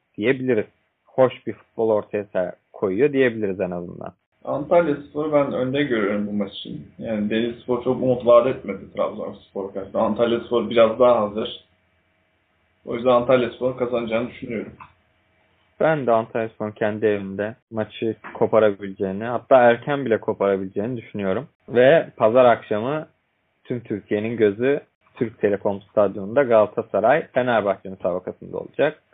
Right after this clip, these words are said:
Speaker 1: Galatasaray ilk iki haftada iki galibiyet, etkili oyun, istekli oyun.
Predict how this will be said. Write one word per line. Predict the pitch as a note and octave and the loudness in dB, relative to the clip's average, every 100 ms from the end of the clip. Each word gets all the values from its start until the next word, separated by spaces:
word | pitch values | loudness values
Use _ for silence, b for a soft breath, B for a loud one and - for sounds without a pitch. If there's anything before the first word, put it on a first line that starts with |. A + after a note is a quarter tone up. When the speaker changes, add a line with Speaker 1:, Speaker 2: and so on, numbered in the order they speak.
| b b b b b _ | b b b b b _
Speaker 1:
Galatasaray | A2+ A2+ - C3 C3 A#2+ B2 A#2 | 4 4 4 2 4 6 4 0
ilk | A#2 A2+ | -10 -10
iki | _ - D3 | _ 2 6
haftada | A#2+ - A2 G2+ G#2+ - | 6 2 -2 2 2 2
iki | - - | -6 -4
galibiyet, | A2 G#2 G2+ G2+ G#2+ A#2 C#3 _ _ _ _ | 2 4 2 0 0 2 2 _ _ _ _
etkili | - A#2+ - C3+ D3 | -8 -8 -6 0 4
oyun, | D3+ C#3+ D3+ D#3 _ _ _ - | 4 2 -2 -10 _ _ _ -20
istekli | - - A#2 B2+ | -6 0 0 2
oyun. | C#3 B2 C3+ | 4 4 2